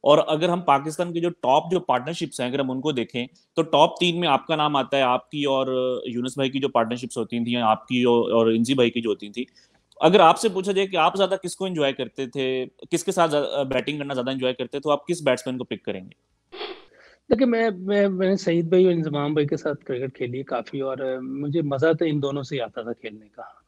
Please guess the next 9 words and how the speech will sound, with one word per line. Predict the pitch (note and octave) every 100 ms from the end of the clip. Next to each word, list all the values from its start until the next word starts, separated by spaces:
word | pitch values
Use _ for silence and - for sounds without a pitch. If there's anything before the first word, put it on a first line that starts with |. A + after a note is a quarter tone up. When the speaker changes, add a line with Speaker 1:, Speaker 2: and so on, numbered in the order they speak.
| -
Speaker 2:
दोनों | C#3 C#3+
के | C#3+
साथ, | C3+ C3+
क्योंकि | C3+ D3+ D3 D3+
सईद | F3 F#3+ F#3
भाई | G#3
तो | G#3+
खैर, | G3+ F#3+ F#3+
अ, | F3 E3+ D#3+ D3 C#3